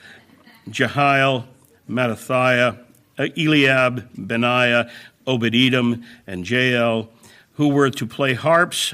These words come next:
and lyres. Asaph was the, was to sound the cymbals, and Benaiah and Jehaziel, uh, the priests, were to blow trumpets regularly before the ark of the covenant of God.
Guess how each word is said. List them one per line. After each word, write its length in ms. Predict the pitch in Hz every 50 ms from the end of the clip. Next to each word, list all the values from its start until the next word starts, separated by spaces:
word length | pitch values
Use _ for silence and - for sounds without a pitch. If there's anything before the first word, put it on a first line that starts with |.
| - -
and 360 | 135 135 131 127 123 110 120
lyres. 640 | 123 131 131 135 135 123 117 113 110 113 127 - - - - - - - - - -
Asaph 600 | - 175 208 180 - - 139 127 131 127 - -
was 240 | 120 131 127 - -
the, 200 | 131 123 104 - - - _ _ _ _
was 200 | - 139 143 135
to 120 | - - 117
sound 480 | 110 - - 151 139 143 147 147 143
the 100 | 127 120 113
cymbals, 680 | - - - 156 156 165 156 156 156 156 131 - - - - - - - - - -
and 420 | - - 135 120 120 135 113 120 -
Benaiah 640 | - 117 110 113 123 135 143 143 139 139 139 127 123 - - _ _ -
and 280 | 117 110 107 110 - - - - _ -
Jehaziel, 840 | 113 107 123 127 123 110 113 104 104 107 135 147 147 139 135 131 117 113 - - - - - - - - - _ -
uh, 140 | - 101
the 80 | 92 107
priests, 440 | 95 - - 143 139 135 135 - -
were 120 | 117 113
to 100 | - -
blow 240 | 107 92 113 113 107
trumpets 540 | 95 - - - 131 117 - 120 110 - -
regularly 560 | 110 123 131 120 117 113 104 101 101 104 101
before 400 | 92 104 101 - - 120 117 117
the 160 | 110 117 113
ark 320 | - - 113 113 110 110 -
of 100 | 101 95
the 80 | 101
covenant 540 | - - - 139 120 113 113 107 104 101 -
of 160 | 110 101 98 95
God. 380 | 110 110 107 104 98 87 -